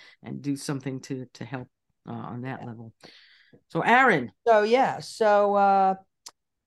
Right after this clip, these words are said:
Speaker 2: this is an interesting one. And this is really, you know, I, we used to go to, up to California every summer, and we still do, but, you know,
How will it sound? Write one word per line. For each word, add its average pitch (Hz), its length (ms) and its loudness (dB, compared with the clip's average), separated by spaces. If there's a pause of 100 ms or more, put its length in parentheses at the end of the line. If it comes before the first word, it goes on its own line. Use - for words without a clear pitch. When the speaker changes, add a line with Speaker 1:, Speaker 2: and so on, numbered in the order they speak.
(640)
Speaker 2:
this 339 160 -4
is 466 120 4
an 294 100 4
interesting 294 540 0
one. 147 280 2
And 185 160 -2
this 269 180 0
is 302 300 -4 (220)
really, 208 760 0 (120)
you 185 100 0
know, 147 280 0
I, 175 380 0
we 190 120 -4
used 208 320 -4
to 190 40 -6
go 170 200 2
to, 151 520 0
up - 120 -4
to 160 80 -12
California 156 580 -2
every 143 280 -4
summer, 135 460 -4
and 135 120 -8
we 151 80 -2
still 233 240 4
do, 147 200 0
but, 135 160 -4 (200)
you 147 80 -6
know, 113 160 -6